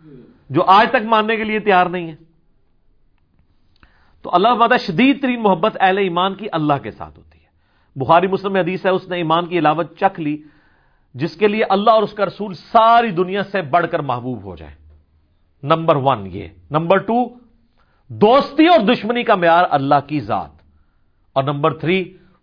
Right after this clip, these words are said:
کفر کی طرف لوٹایا جانا اس کے لیے اتنا ہی مشکل ہو جائے جتنا زندہ آگ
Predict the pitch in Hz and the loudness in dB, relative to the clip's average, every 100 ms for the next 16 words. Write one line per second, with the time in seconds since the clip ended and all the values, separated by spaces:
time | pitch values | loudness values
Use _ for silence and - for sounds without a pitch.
0 | - 269 214 320 294 277 254 175 185 180 | 0 4 4 4 2 4 2 2 2 4
1 | 165 180 165 165 165 156 - 160 151 143 | 6 4 4 0 0 -4 -6 -4 -4 -4
2 | 175 170 143 - 143 123 127 123 117 127 | -6 -4 -6 -6 -6 -4 -4 -4 -6 -8
3 | 127 113 117 123 123 123 | -8 -6 -2 0 2 0